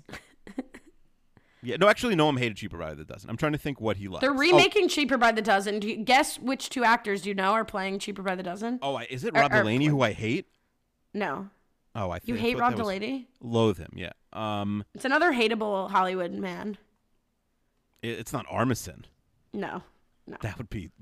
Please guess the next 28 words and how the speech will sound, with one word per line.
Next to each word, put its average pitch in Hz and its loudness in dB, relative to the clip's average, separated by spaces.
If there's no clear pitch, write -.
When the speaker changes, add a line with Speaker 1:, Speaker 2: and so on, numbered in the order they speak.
Speaker 1:
repulsive. 92 -10
Who? 127 0
Mel 120 -4
Gibson? 226 2
Speaker 2:
It's, - -12
it's, 240 -2
um, 226 4
I 233 4
wanna 302 6
be 330 4
sure 214 0
about 233 2
this 247 -4
before 214 -8
I 208 0
say 196 -4
it. 240 -2
I 208 2
believe 208 -4
it's 185 -6
Zach 196 0
Braff. 190 -2
Speaker 1:
Okay, 117 -4
I 127 -2
don't 127 2
hate 90 -2
him. 85 -8
Speaker 2:
Um, 220 6